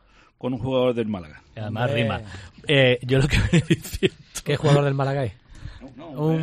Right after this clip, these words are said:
Speaker 1: es un
Speaker 4: muñequito,
Speaker 1: muñeco,
Speaker 4: ¿no?
Speaker 1: un muñequito,
Speaker 2: Muñequito.
Speaker 1: todo,
Speaker 2: Ah.
Speaker 1: todo en cartón piedra.
Speaker 4: Ajá.
Speaker 1: Precioso.
Speaker 2: <laughs> A Javi que le gusta el
Speaker 1: Vamos.
Speaker 2: carnaval.
Speaker 3: Bueno, eh, quedan ocho minutos.
Speaker 4: No hemos hablado de Diego González,
Speaker 3: No,
Speaker 4: ¿eh?
Speaker 3: no, no, no, y que me gustaría que escucharan, eh, que escuchar la opinión de los de la mesa.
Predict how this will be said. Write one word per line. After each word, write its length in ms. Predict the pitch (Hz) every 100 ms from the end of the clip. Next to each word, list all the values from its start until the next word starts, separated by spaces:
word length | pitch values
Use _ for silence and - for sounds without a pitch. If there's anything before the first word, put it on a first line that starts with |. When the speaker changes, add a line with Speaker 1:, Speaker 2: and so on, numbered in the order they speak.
| 160
Speaker 1:
es 60 |
un 0 |
Speaker 4:
muñequito, 60 | 165
Speaker 1:
muñeco, 420 | 170 151 135 117
Speaker 4:
¿no? 80 | 123
Speaker 1:
un 60 | 123
muñequito, 280 | 120 110
Speaker 2:
Muñequito. 180 | 110 143
Speaker 1:
todo, 200 | 135 143
Speaker 2:
Ah. 40 | -
Speaker 1:
todo 240 | 139 143
en 500 | 143 147 143 143 143 - - -
cartón 300 | - 135 -
piedra. 440 | 139 165 165 185 220
Speaker 4:
Ajá. 300 | 123 110 175 - -
Speaker 1:
Precioso. 500 | 165 143 151 147 - - - -
Speaker 2:
<laughs> 300 | 143 143 -
A 40 |
Javi 200 | 113 120
que 100 | 117
le 60 | 113
gusta 200 | 113 -
el 60 | 104
Speaker 1:
Vamos. 80 | 104
Speaker 2:
carnaval. 220 | 101 98
Speaker 3:
Bueno, 300 | 190 185 151
eh, 760 | 170 160 151 147 143 139 139 127 147 127 139 - 143 139
quedan 540 | 165 170 175 170 160 -
ocho 280 | - 170 175
minutos. 240 | 170 175 160
Speaker 4:
No 60 |
hemos 160 | 151 160
hablado 220 | 196 180
de 80 | 143
Diego 160 | 123 120
González, 300 | 113 165 127
Speaker 3:
No, 120 | 185
Speaker 4:
¿eh? 20 |
Speaker 3:
no, 120 | 180
no, 160 | 175 170
no, 200 | 170 180
y 100 | 135
que 100 | 135
me 100 | 135
gustaría 520 | 135 151 143 175 226
que 80 | 226
escucharan, 540 | 226 190 202 202 151 131
eh, 180 | 139 131
que 340 | 143 131 127
escuchar 320 | 123 143 156 175
la 80 |
opinión 340 | 180 165 170 185
de 80 | 151
los 120 | 139
de 80 | 135
la 80 | 139
mesa. 300 | 160 123